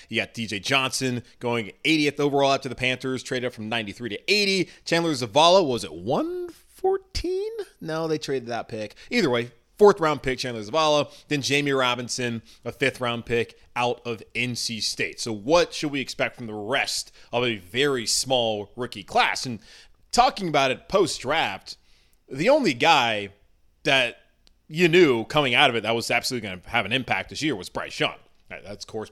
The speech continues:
barring health, and we're expecting to be healthy and him be ready, but, like, being healthy, being ready, like, everything in a perfect world, Bryce Young was gonna be playing. Now, the rest of them, you looked at, it's like, okay, wide receiver, you just went out and you brought in Adam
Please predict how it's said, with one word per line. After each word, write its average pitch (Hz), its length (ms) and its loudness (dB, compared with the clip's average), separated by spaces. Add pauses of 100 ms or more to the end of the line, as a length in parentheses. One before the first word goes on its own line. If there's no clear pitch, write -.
barring 98 320 -8
health, 87 300 -10
and 101 100 -12
we're 104 240 -8
expecting - 520 -10
to 98 40 -14
be 110 140 -8
healthy 98 480 -10 (180)
and 98 140 -14
him 101 140 -12
be 113 140 -6
ready, 127 280 -2
but, 98 80 -8
like, 98 200 -10
being 117 140 -6
healthy, 104 280 -6
being 98 180 -10
ready, 95 200 -10
like, 95 220 -14 (380)
everything 120 460 -2
in 107 60 -8
a 98 40 -14
perfect 113 320 -6
world, 113 300 0 (340)
Bryce 120 320 2
Young 107 340 -2 (300)
was 113 120 -6
gonna 107 140 -4
be 92 80 -8
playing. 135 360 -2 (380)
Now, 113 280 0
the 107 80 -6
rest 156 240 2
of 120 60 -8
them, 113 120 -6
you 107 80 -6
looked 135 200 -2
at, 110 120 -2
it's 98 100 -10
like, 110 100 -10
okay, 104 80 -4
wide 101 200 -6
receiver, 104 380 -8
you 107 80 -6
just - 140 -10
went 107 100 -6
out 104 140 -2
and 92 80 -12
you 95 60 -12
brought 101 220 -2
in 95 120 -6
Adam 82 220 -12